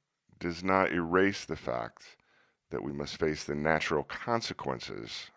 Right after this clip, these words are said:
of our actions. After being confronted by the prophet Nathan regarding his adultery with Bathsheba and subsequent conspiracy to commit murder, David showed great remorse and sought God's forgiveness. The events, however,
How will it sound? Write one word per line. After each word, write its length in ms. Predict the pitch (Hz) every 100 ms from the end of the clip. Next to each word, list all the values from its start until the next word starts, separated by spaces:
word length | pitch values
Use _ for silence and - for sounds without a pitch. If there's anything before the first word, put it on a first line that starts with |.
| _ 67
of 100 | 69
our 180 | 69
actions. 600 | 67 76 78 - 50 - - - _ _ _ _ _ _ _ 87
After 200 | - 80
being 180 | 90
confronted 480 | 90 82 - 90 85
by 120 | 78
the 80 | 73
prophet 440 | - 80 78 80 -
Nathan 480 | 85 107 101 73
regarding 480 | 73 71 76 78 76
his 140 | 76 69
adultery 560 | 69 82 82 - 80
with 180 | 76 71
Bathsheba 640 | 69 - 98 90 85 78 - - - - -
and 160 | 76 -
subsequent 500 | 80 76 - 73 -
conspiracy 840 | 67 - - 98 101 98 - 76
to 60 | -
commit 400 | - 76 73 -
murder, 520 | 82 92 69 62 - _ - - - _ _ -
David 600 | 87 92 90 78 76 - -
showed 380 | - 82 80 76
great 280 | 85 92
remorse 600 | 82 80 82 76 69 - -
and 160 | 87 87
sought 480 | - 104 110 -
God's 300 | 80 71 73
forgiveness. 880 | - 73 87 82 60 - - - - _ _ _ _ _ _ _ _ _
The 160 | 92 95
events, 540 | 90 98 139 147 -
however, 540 | - 62 50 50 69